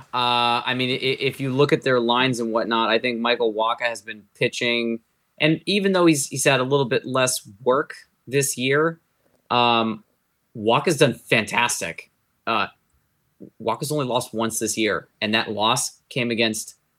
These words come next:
Cincinnati when he didn't even allow an earned run. He allowed just one run that wasn't earned, but he still took the L. So somebody who can very well be nine and oh or ten and oh if we'd given him some run support.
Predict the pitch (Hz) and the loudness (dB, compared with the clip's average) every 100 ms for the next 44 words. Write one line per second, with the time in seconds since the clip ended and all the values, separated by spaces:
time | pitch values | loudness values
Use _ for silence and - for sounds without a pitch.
0 | _ - - 135 120 117 120 98 98 _ | _ -4 -2 0 2 2 2 0 -4 _
1 | _ _ _ - 117 113 110 113 110 107 | _ _ _ -4 0 2 2 2 0 0
2 | 104 107 104 101 95 101 90 85 - 120 | 0 0 0 -2 -2 -2 -4 -6 -2 0
3 | 113 110 98 - 107 107 113 117 110 98 | 2 0 -4 -10 -6 -2 0 0 0 0
4 | 107 113 107 104 101 98 - 104 - 110 | 0 -2 -2 -2 -4 -6 -6 -6 -4 -4
5 | 98 110 - 98 95 85 - _ _ _ | -4 -6 -6 -4 -2 -4 -10 _ _ _
6 | - - 147 139 127 120 120 107 120 120 | -6 -2 0 2 0 0 0 4 4 4
7 | 120 113 113 107 98 - 110 110 110 107 | 4 4 2 2 -2 -6 -2 0 2 0
8 | 104 98 - 101 - 123 113 107 101 90 | 0 -2 -6 -8 -8 -4 0 0 0 -4
9 | 110 - 113 101 104 104 104 - 101 101 | -8 -2 -2 0 -2 -2 -6 -8 -8 -8
10 | 104 - - 90 | -8 -10 -6 -6